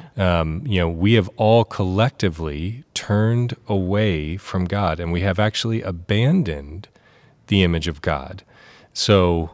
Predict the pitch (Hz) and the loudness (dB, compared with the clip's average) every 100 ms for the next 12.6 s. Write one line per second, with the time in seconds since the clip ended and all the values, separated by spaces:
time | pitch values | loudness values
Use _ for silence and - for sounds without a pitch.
0 | _ 104 104 120 139 127 104 104 101 117 | _ 0 4 4 4 2 2 2 0 0
1 | - 98 - - 90 90 98 98 147 - | 0 -2 -2 -4 -2 0 0 0 -2 -4
2 | - 92 87 85 87 92 98 104 98 87 | -2 0 2 2 0 0 -2 -6 -4 -2
3 | 92 156 - _ _ _ _ _ 92 101 | -2 -4 -8 _ _ _ _ _ -2 -2
4 | 95 92 107 131 98 76 - - - _ | 0 2 4 4 2 -2 -2 -6 -8 _
5 | _ - 90 - - 101 87 - 87 82 | _ -2 -2 -2 -4 -2 -2 -4 -6 -4
6 | 80 82 80 78 123 104 - - - - | -4 -6 -4 -4 -4 -6 -12 -20 -20 -20
7 | _ - 101 - 107 101 85 104 104 98 | _ 2 2 2 0 0 0 0 0 -2
8 | - - 87 82 90 143 78 110 - 92 | -2 -4 -4 -2 -2 -2 -4 -6 -2 -2
9 | 82 85 78 113 107 87 80 - 101 107 | -2 -6 -4 0 0 0 -6 -6 0 4
10 | 117 135 113 92 90 87 95 - 85 76 | 4 2 2 2 2 0 -6 -2 -2 0
11 | 87 85 92 101 90 92 98 87 90 82 | 0 0 -2 0 0 2 0 2 2 0
12 | - 104 104 90 90 | 0 2 4 4 0